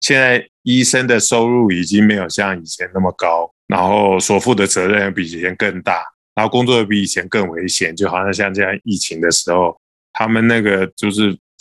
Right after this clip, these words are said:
非常挑战，每天都穿着这个密不通风的一些的衣服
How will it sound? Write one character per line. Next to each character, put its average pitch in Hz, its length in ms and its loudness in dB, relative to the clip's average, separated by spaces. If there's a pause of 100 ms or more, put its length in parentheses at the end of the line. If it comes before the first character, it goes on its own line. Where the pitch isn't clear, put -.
(120)
非 117 240 2
常 98 240 -2
挑 90 180 -4
战， 101 220 -2
每 90 160 -4
天 101 180 0
都 107 140 0
穿 104 280 -2
着 101 180 -2
这 98 180 -2
个 90 100 -8 (300)
密 147 160 2
不 120 160 0
通 123 260 -2
风 117 300 -2
的 101 160 0
一 101 80 0
些 104 220 0
的 101 120 2
衣 104 220 2
服 - 340 -10